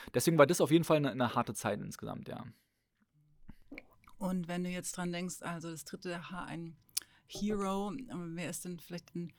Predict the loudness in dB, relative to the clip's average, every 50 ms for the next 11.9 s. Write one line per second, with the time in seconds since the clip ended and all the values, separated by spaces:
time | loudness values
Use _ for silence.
0 | _ _ _ _ -20 -12 -6 -2 -2 -2 0 0 0 0 0 0 -2 -2 -4 -4
1 | -4 -4 -6 -4 -6 -4 -4 -4 -4 -4 -6 -6 -8 -10 -10 -10 -10 -10 -10 -10
2 | -10 -8 -8 -8 -8 -8 -8 -8 -8 -8 -8 -10 -12 -12 -10 -8 -8 -8 -8 -8
3 | -8 -10 -10 -10 -12 -12 -12 -12 -14 -12 -10 -10 -10 -10 -10 -12 -12 -12 -14 -20
4 | _ -18 -16 -12 -12 -10 -10 -10 -12 -12 _ 4 6 8 8 8 8 6 4 2
5 | 0 -4 -4 0 0 4 8 10 12 12 10 8 6 2 0 2 4 6 8 8
6 | 8 8 6 2 2 2 4 6 6 6 6 6 2 2 2 2 2 2 2 2
7 | 0 0 0 2 2 2 0 2 0 -2 0 0 0 0 0 2 2 0 0 0
8 | -4 -4 -6 -6 -6 -8 -8 -4 -2 -2 0 0 -2 -2 -4 -10 -10 -2 4 4
9 | 4 6 6 4 4 4 4 4 4 6 6 4 2 0 0 2 2 4 4 2
10 | 2 2 2 0 0 -2 -8 -18 -14 -6 -2 0 2 2 2 6 6 6 8 6
11 | 4 2 0 2 6 6 6 6 4 2 0 0 -2 -2 -4 -6 -6